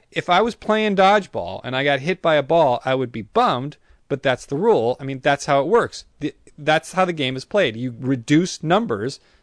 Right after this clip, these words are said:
until there's only one person left. So I, I just, I never understand,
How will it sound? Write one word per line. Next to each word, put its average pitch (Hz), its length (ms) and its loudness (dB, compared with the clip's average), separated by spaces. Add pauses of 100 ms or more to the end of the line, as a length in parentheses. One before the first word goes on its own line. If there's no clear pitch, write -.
until 156 200 -4
there's 156 160 -2
only 156 160 -2
one 156 220 -2
person 165 320 -4
left. 208 340 -6 (640)
So - 220 2
I, 170 200 -2 (140)
I 170 80 -2
just, 196 260 -8 (100)
I 165 120 -2
never 208 640 2
understand, 175 920 -4